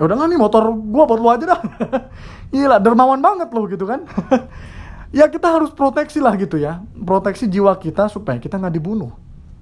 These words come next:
gitu. Karena begal tuh kalau nggak dikasih biasanya suka main bunuh aja gitu. Maka dari itu perlunya kita memproteksi jiwa kita ataupun menjaga jiwa kita.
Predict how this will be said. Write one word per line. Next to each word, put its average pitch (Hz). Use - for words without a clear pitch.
gitu. -
Karena 208
begal 214
tuh -
kalau 156
nggak 139
dikasih 139
biasanya 151
suka -
main 143
bunuh 147
aja 185
gitu. 135
Maka 117
dari 123
itu -
perlunya 135
kita 151
memproteksi 123
jiwa 113
kita 110
ataupun 139
menjaga 117
jiwa 110
kita. -